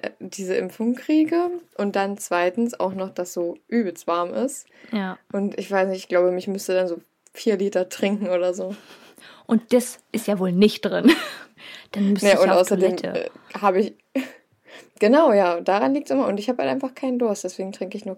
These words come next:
Speaker 1: ganz, ganz wenig am Tag.
Speaker 2: <gasps>
Speaker 1: Mhm.
Speaker 2: Echt? Mir ist mal aufgefallen, wenn ich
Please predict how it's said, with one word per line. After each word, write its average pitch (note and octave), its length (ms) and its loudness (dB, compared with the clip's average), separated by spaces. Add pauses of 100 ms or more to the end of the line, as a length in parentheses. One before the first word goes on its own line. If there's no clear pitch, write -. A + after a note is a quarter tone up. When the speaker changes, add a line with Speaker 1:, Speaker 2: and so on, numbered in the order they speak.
Speaker 1:
ganz, G3 340 -4
ganz A#3 260 -6
wenig F#3+ 340 -6
am F#3+ 120 -10
Tag. G3 340 -14 (920)
Speaker 2:
<gasps> D4 180 -6
Speaker 1:
Mhm. G3 380 -12 (720)
Speaker 2:
Echt? A3 480 -10 (600)
Mir A3 140 2
ist A#3 100 -6
mal A3 140 0
aufgefallen, C#4 800 -8 (380)
wenn G#3 260 0
ich F#3+ 640 -4